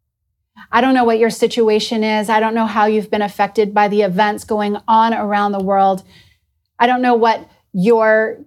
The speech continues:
concerned about or what's weighing on you today, but I am here to tell you,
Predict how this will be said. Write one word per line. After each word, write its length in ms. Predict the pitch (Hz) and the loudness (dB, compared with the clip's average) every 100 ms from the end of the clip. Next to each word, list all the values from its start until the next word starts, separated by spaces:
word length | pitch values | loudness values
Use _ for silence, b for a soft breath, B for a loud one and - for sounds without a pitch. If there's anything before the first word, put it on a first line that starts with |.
| _ | _
concerned 720 | 220 226 - - 269 269 262 | -4 -2 -2 -4 0 2 0
about 580 | 233 220 220 214 220 254 _ _ | 2 2 4 2 0 -10 _ _
or 100 | 226 | 0
what's 320 | 226 240 233 | 2 0 -4
weighing 540 | 233 208 240 240 233 226 | -4 -2 -2 0 0 0
on 220 | 214 208 | 0 -2
you 160 | 208 196 | -4 -6
today, 580 | - 202 196 185 190 - _ _ _ _ _ | -4 0 2 0 -4 -16 _ _ _ _ _
but 120 | 247 | 0
I 140 | 226 226 | 0 -2
am 180 | 220 | -2
here 380 | 226 - 240 233 | -4 -2 0 2
to 120 | 226 214 | 0 -4
tell 280 | - 202 | -2 -2
you, 340 | 196 180 170 | 0 -2 -4